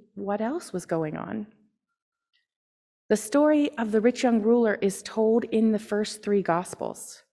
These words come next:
This is significant because only about a third of all of the stories of Jesus are recorded in Matthew, Mark, and Luke, and even less, only about ten percent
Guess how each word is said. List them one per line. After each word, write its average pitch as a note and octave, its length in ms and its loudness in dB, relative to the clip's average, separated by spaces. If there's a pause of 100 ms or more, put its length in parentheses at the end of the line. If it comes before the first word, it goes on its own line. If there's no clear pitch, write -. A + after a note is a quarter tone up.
(800)
This C4 160 4
is D4+ 120 2
significant A#3 680 4
because A3 380 2
only C4 320 6
about C4+ 220 0
a A3+ 180 0
third C4+ 720 0
of A3 180 -2 (140)
all C4 400 6
of A#3+ 160 2
the A3+ 140 2
stories F#3 580 -2
of F#3+ 220 -6
Jesus F#3+ 580 0 (100)
are G3 220 0
recorded G#3+ 680 0
in G3 180 0
Matthew, F#3+ 420 -2
Mark, E3+ 400 -2
and F#3 260 0
Luke, F3+ 360 0 (520)
and G#3 340 2
even B3+ 600 4
less, A3 640 -2
only A3+ 260 2
about E3 320 -6
ten C#4+ 360 4
percent - 640 -4